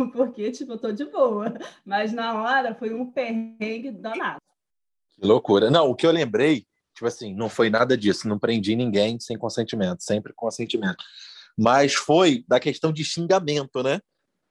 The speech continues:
Speaker 2: E aí, da, da mesma história do de bater, né? É aquilo, você nunca sabe <laughs> até onde pode ir. E aí, ficando com uma pessoa, é, inclusive mandar abraço pra,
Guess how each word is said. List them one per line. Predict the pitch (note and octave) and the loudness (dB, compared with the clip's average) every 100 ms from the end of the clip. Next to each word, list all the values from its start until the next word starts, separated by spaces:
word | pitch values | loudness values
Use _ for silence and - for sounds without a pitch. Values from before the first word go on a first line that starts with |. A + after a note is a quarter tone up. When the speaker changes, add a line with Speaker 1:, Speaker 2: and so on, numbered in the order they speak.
| _ _ _ _ - | _ _ _ _ -8
Speaker 2:
E | C#3+ | 0
aí, | C#3+ C3+ D3 | 2 2 2
da, | E3 B3+ | 0 2
da | C#4 | 0
mesma | C#4+ A4 | 0 -4
história | G#4 - B3 A3+ | -4 -4 -4 -6
do | G#3+ | -10
de | G#3 | -4
bater, | A3 A3 - C#3 A2+ | -4 -2 -6 -8 -6
né? | D3+ C4 _ _ _ _ _ _ - | -10 -10 _ _ _ _ _ _ -6
É | D#3+ | -4
aquilo, | G#3+ - C3 C3+ | -4 -6 -8 -4
você | - F3 | -4 -4
nunca | G#3 D4 F4+ | -4 -2 -2
sabe | - F#3+ G3 | 2 2 4
<laughs> | |
até | G#3 - - | 2 0 -4
onde | E4 G#3 - | 0 0 -2
pode | - - - E4+ E4+ | -2 0 2 2 2
ir. | - - - - _ _ | -2 -16 -20 -20 _ _
E | F3 F#3+ | -4 0
aí, | F3 E3+ | 0 -2
ficando | F3 F#3 F3 E3 E3 | -6 -8 -4 -4 -4
com | E3+ | -4
uma | D#3 | -4
pessoa, | - E3 D#3+ - C3 D3+ G3 A3 _ _ _ G#2 G#2 | -2 -6 -6 -4 -2 -2 -4 -8 _ _ _ -20 -12
é, | G2+ G2+ G2 | -8 -6 -6
inclusive | - G2+ G#2 | 0 2 4
mandar | G#2 G#2 | 4 4
abraço | G2+ G2+ G#2 - | 4 2 0 0
pra, | G#2 | 0